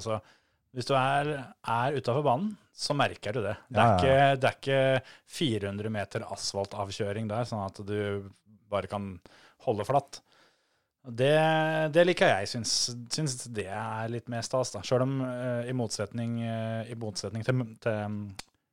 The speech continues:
Speaker 1: til Mugello, som også hadde det samme, så var jo den her brei, der
Speaker 2: Mm.
Speaker 1: den andre var smal.
Speaker 2: Mm.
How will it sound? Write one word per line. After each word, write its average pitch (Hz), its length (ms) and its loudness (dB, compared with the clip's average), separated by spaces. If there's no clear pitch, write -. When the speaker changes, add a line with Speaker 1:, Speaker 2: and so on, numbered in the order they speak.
Speaker 1:
til 131 100 0
Mugello, 113 400 0
som 123 380 -2
også 117 240 -4
hadde 120 220 4
det 123 100 -2
samme, 131 240 2
så 123 260 0
var 113 200 2
jo 110 80 -2
den 107 100 -2
her 107 160 -4
brei, 113 300 0
der 135 160 2
Speaker 2:
Mm. 101 60 2
Speaker 1:
den 110 120 0
andre 101 220 -4
var 113 80 -2
smal. 135 300 2
Speaker 2:
Mm. 110 200 -2